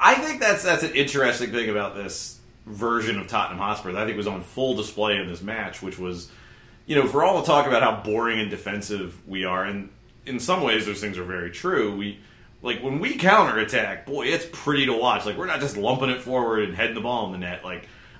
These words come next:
I mean, we have these very well executed, very pretty, just lightning fast attacks down the field. And, you know, I, I think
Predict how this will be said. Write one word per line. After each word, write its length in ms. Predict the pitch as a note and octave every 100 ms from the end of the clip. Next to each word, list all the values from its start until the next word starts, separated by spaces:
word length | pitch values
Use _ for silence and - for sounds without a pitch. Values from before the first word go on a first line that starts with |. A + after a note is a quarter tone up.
| -
I 40 |
mean, 180 | A2+ A2+
we 120 | G#3
have 180 | D3+ A2+
these 120 | G2+
very 800 | F#2 G#2 - F3+ E3+ C#3+ A2+ G#2+
well 300 | B2 A#2+ A2+
executed, 680 | A2+ - G2+ G#2 F#2+ F#2 F#2+
very 880 | G#2+ D#3+ D#3+ C#3+ B2 G#2+ G2 F#2 - - - - -
pretty, 680 | - - A2 B2 A#2+ G2+
just 240 | F#2 G2+ - - - - -
lightning 480 | A#2 A#2+ C3+ B2 A2+
fast 320 | A2 A2 G#2+
attacks 420 | F#2 - G#2 G#2 -
down 220 | F2+ E2+
the 40 |
field. 460 | - A2 G#2+ F2 E2+
And, 160 | E2+ F2 - - - - - -
you 80 |
know, 100 | D#3
I, 280 | C3+ D3 D#3
I 20 |
think 360 | D3 G#3 C#3 -